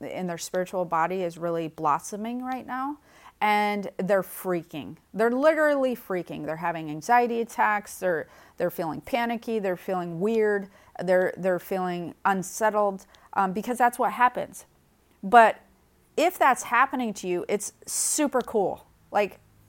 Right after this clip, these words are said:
don't forget the super cool part, because you will also have more, you will bo-, be more e-, easily be able to tune into your psychic senses and your guides and the universal laws. You'll be able to feel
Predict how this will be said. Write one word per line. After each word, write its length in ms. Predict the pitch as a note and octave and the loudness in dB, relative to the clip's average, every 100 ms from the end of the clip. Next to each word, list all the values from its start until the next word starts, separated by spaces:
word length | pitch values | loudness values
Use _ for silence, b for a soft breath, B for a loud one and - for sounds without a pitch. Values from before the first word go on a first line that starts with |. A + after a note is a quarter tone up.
| F#3+ | -2
don't 240 | A#3+ C4 | 2 2
forget 320 | - C#4 C4 B3 | 0 -2 0 0
the 80 | |
super 320 | G#3+ A#3 A3 F#3+ | -4 -4 -4 -6
cool 260 | - A#3+ | -2 -2
part, 340 | A3+ G3 F3+ - | 0 0 0 -2
because 320 | G3 A3 G#3 | -6 -4 -4
you 100 | G#3+ | -4
will 100 | G#3 | 2
also 400 | - C4+ - C4+ | 2 2 0 -4
have 420 | - G#3+ F#3 F3 b b b b | 0 2 4 0 b b b b
more, 640 | F#3+ G3+ A3+ A#3 A#3 A3 A3 _ _ _ _ _ - | -4 -2 0 0 0 -2 -6 _ _ _ _ _ -4
you 160 | A3 | 2
will 100 | A#3 | 2
bo-, 280 | G#3 G#3 A3 - | 2 0 -2 -4
be 160 | G#3+ A3+ | -6 -2
more 180 | G#3+ - | -2 0
e-, 220 | A#3+ C4 - | 0 -2 -4
easily 460 | B3 C#4+ C#4 D4+ D4 | -4 -4 -2 -4 -4
be 180 | C#4 A#3 | 0 0
able 220 | G#3+ G#3+ | 0 -4
to 140 | - | -6
tune 340 | F#3+ - G#3+ G#3 | -10 -8 -6 -6
into 840 | - F#3+ F#3+ F#3+ - G#3+ F#3+ F#3 - | -8 -8 -6 -8 -6 -4 0 -2 -2
your 560 | F3 F3+ F3+ F3 F3 E3+ _ _ _ _ _ _ _ | -4 -2 0 0 -2 -6 _ _ _ _ _ _ _
psychic 480 | - - G3+ G3 F#3 | -6 2 2 0 -8
senses 720 | - - F3+ F3 D#3+ D3+ - - | -8 -4 -4 -4 -6 -6 -8 -10
and 140 | F#3+ F3+ | -8 -6
your 100 | E3+ | -6
guides 680 | D#3+ D#3+ G#2 C2+ - - - _ _ - | -6 -4 -2 -6 -10 -16 -20 _ _ -6
and 120 | F#3 | -4
the 60 | |
universal 540 | F3 F3 E3+ E3+ - E3 | -4 -6 -6 -6 -6 -4
laws. 280 | C#3+ G2 - | -2 -2 -2
You'll 120 | G3 | -2
be 180 | A3 - | -2 -4
able 260 | A#3 B3 | -2 -2
to 280 | A3 A3+ G3+ - _ _ _ | -2 -4 -4 -8 _ _ _
feel 520 | D4 D4 D4+ D4+ D4+ | -2 0 2 0 -2